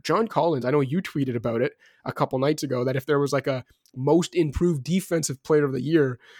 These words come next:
award, John Collins would probably win it. And I agree with that because he's been unbelievable defensively to start this season. I, I was on record coming into this year saying they probably gotta trade John Collins now that they have Gallinari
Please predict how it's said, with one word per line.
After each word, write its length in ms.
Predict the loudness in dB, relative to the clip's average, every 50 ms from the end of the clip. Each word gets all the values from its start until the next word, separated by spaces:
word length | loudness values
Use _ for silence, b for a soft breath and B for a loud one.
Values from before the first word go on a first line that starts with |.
| B B B -4
award, 480 | -2 -2 0 0 0 0 -2 -4 -4 -2
John 220 | 0 0 0 0
Collins 300 | 0 2 2 2 2 0
would 100 | -2 -2
probably 240 | 0 0 0 0 0
win 180 | 2 2 2
it. 100 | 2 0
And 120 | 0 -2 -2
I 100 | -2 -2
agree 300 | -2 -4 -2 0 0 0
with 160 | 0 -2 -4
that 200 | -6 -8 -8 -8
because 260 | -8 -4 -4 -4 -4
he's 200 | -2 -4 -4 -4
been 160 | -2 -4 -4 -4 -2
unbelievable 760 | 0 2 2 2 2 0 0 0 0 0 0 0 -2 -2 -4 -6
defensively 500 | -6 -2 0 2 2 2 0 -4 -6 -6
to 80 | -6
start 240 | -2 0 0 0 0
this 140 | -2 -6 -8
season. 320 | -6 -6 -6 -6 -6 -10 -8 _
I, 400 | 0 2 4 4 4 2 2 -2 b b b b b b b b b _ _ _ -12 -12 -8 _
I 180 | 0 2 2 2
was 160 | 0 0 0
on 200 | 0 0 0 -2
record 320 | -2 -4 -4 -6 -8 -8
coming 240 | -8 -6 -6 -4 -4
into 140 | -4 -4 -4
this 180 | -6 -6 -6 -2
year 140 | -2 -2
saying 200 | -2 -2 -4 -4
they 120 | -4 -4 -6
probably 280 | -4 -4 -4 -4 -2
gotta 140 | -2 -2 -2
trade 280 | -4 -4 -4 -4 -4 -2
John 240 | -4 -4 -6 -6 -6
Collins 400 | -6 -6 -6 -6 -6 -8 -8 -4
now 140 | -2 -2
that 100 | -2 -2
they 80 | -2 -2
have 160 | -2 -2 0
Gallinari 560 | 0 0 0 0 -2 -2 -6 -10 -12 -14 -16